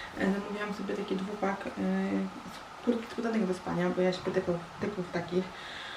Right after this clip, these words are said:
długich, mnie jest za gorąco nawet zimą. E, i tutaj mam czter-, rozmiar czterdzieści cztery na czterdzieści sześć. Jedne są takie zwykłe, e, pudrowe róż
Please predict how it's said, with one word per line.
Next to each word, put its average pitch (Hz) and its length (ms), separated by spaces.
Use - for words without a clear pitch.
długich, 175 400
mnie 190 120
jest 180 140
za 180 80
gorąco 180 360
nawet 175 300
zimą. 170 240
E, 214 180
i 233 120
tutaj 247 240
mam 240 160
czter-, - 420
rozmiar 233 260
czterdzieści 233 360
cztery 240 300
na 226 80
czterdzieści 220 560
sześć. 262 260
Jedne 226 160
są 220 220
takie 220 180
zwykłe, 226 300
e, 202 60
pudrowe 220 380
róż 302 320